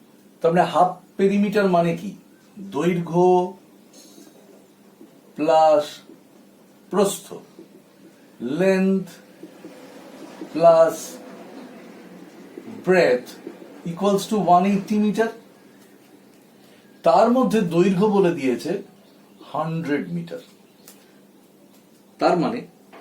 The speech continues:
naturally breadth বা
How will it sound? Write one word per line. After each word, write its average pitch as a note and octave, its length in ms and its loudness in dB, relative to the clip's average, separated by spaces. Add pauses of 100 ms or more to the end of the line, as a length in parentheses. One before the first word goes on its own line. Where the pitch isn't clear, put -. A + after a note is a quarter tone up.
(440)
naturally C3+ 580 0 (3000)
breadth E3+ 460 -2 (1000)
বা B2 160 4